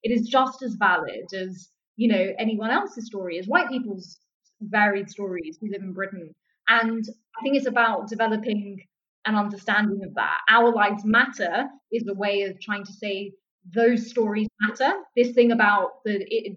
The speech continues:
generational fears is, is part of mine and Prithvi's story.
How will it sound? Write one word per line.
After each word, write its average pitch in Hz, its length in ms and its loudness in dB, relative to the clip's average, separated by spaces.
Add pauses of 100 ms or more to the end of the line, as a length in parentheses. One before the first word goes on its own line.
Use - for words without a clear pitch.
generational 214 600 0
fears 196 480 2
is, 220 500 -4
is 214 180 -6
part 220 260 -2
of 196 140 -2 (440)
mine 208 340 2
and 202 160 -8
Prithvi's 220 500 -4
story. 214 640 -2